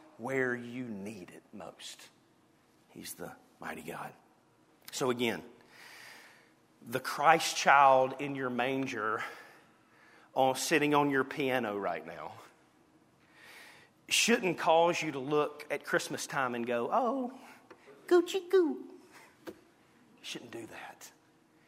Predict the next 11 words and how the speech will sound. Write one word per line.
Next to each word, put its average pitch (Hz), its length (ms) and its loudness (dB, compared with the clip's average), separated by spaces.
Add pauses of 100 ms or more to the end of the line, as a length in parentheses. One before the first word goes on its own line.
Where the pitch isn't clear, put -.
(320)
You 143 180 -8
should 165 260 -4
look 143 260 -4
at 151 120 -10
the 123 60 -10
Christ 123 480 -2
child 110 380 -2
and 117 200 -4
go, 95 480 -6 (1600)
"Whoa! - 480 -4 (2500)
Awesome - 500 -2